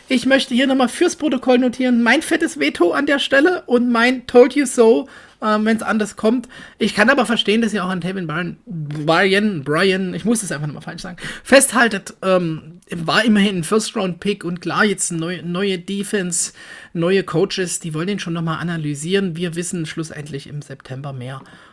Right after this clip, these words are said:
Ähm, deshalb sag ich ja, way too early, way too early. So, Linebacker, jetzt nehme ich den von mir genannten Leon Jacobs hier als erstes mit rein.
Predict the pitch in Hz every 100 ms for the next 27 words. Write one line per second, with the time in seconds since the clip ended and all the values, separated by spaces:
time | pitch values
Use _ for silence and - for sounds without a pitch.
0 | _ 156 135 123 123 - _ _ _ -
1 | 151 170 156 165 175 147 131 185 220 294
2 | 311 165 160 120 - 196 196 - 151 113
3 | 113 143 _ _ 185 262 339 - _ -
4 | - - - - 190 247 320 165 147 175
5 | 175 - 208 269 240 226 - - 208 208
6 | 202 196 214 208 262 269 226 220 214 208
7 | 220 190 170 330 - 226 - 202 202 -
8 | 214 277 - 170 156 139 160